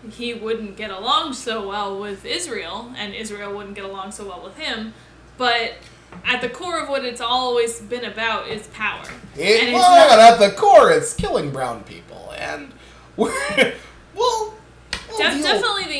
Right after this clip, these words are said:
Speaker 1: anti-Muslim sentiment plays into it, for
Speaker 2: Mm-hmm.
Speaker 1: sure, for sure, for sure.
Speaker 2: Absolutely. No question.
Speaker 1: Mm-hmm.
Speaker 2: And it's, it's, that's, that's where you can kinda link, you can link the two.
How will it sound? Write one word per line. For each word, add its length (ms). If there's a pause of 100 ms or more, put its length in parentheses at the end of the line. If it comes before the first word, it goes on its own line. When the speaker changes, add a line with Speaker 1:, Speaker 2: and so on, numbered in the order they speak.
Speaker 1:
anti-Muslim 720
sentiment 540 (400)
plays 260
into 280
it, 40
for 60
Speaker 2:
Mm-hmm. 180
Speaker 1:
sure, 240 (240)
for 160
sure, 160 (320)
for 160
sure. 100
Speaker 2:
Absolutely. 960 (320)
No 260
question. 800 (140)
Speaker 1:
Mm-hmm. 220 (100)
Speaker 2:
And 120
it's, 400
it's, 440 (560)
that's, 280
that's 320
where 160
you 140
can 220
kinda 220
link, 680 (120)
you 100
can 380
link 340
the 120
two. 280